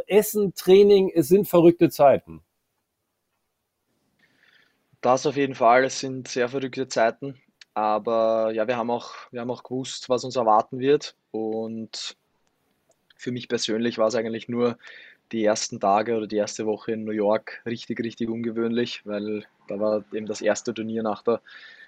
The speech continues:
Speaker 2: nach der Corona-Pause und da war das eine völlige Umstellung. Aber die ganzen Turniere danach waren ja dann eh immer in der Bubble.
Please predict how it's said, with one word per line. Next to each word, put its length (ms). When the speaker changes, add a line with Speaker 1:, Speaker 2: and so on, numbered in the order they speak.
Speaker 2:
nach 160
der 140
Corona-Pause 760
und 140
da 80
war 100
das 120
eine 160
völlige 400
Umstellung. 600
Aber 400
die 100
ganzen 320
Turniere 380
danach 400
waren 160
ja 80
dann 260
eh 260
immer 320
in 100
der 80
Bubble. 480